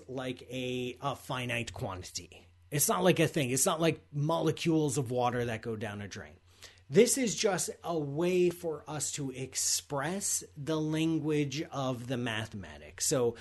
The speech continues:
when we talk about space-time, when we talk about curvature, when we talk about flowing, when we use any kind of English words wor-, to describe what's happening with gravity, we're really putting words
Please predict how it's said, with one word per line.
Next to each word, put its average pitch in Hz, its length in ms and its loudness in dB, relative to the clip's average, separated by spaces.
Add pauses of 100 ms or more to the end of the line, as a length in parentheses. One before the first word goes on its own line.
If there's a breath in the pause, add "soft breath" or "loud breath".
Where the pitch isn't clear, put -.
(120)
when 170 240 2
we 196 160 2
talk 190 460 -6
about 202 320 -4
space-time, 185 880 -2 (220 loud breath)
when 165 180 2
we 170 80 0
talk 175 260 -4
about 185 320 -4
curvature, 175 800 0 (160 loud breath)
when 165 160 2
we 165 80 2
talk 160 260 -4
about 180 300 -2
flowing, 170 680 2
when 165 160 2
we 170 80 2
use 185 280 4
any 226 240 2
kind 208 280 0
of 170 100 2
English 175 420 2
words 123 440 -6 (320 loud breath)
wor-, 147 240 -2
to 147 180 -4
describe 135 640 -2
what's 143 200 -2
happening 143 420 -4
with 131 160 -6
gravity, 131 340 -2
we're 143 240 -2
really 170 440 4
putting 202 580 0
words 139 800 -2